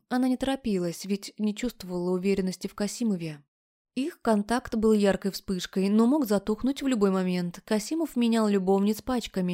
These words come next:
ни к кому надолго не привязывался, поэтому моей матери казалось, что если подобный мужчина вдруг заполучит её до конца, завоюет и уведёт из семьи, то быстро перегорит, разочаруется, потеряет всякий интерес. Чужая жена привлекала, а собственная не была бы нужна.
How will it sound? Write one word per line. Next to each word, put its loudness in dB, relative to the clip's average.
ни 2
к -6
кому 2
надолго 0
не 2
привязывался, -2
поэтому 0
моей 2
матери 0
казалось, -2
что 0
если 4
подобный 4
мужчина 2
вдруг 0
заполучит 0
её 0
до 0
конца, -2
завоюет 2
и 0
уведёт -2
из -4
семьи, 0
то -2
быстро -4
перегорит, -2
разочаруется, -2
потеряет 0
всякий -2
интерес. -4
Чужая 2
жена 0
привлекала, -2
а -2
собственная -2
не 2
была 0
бы -2
нужна. -2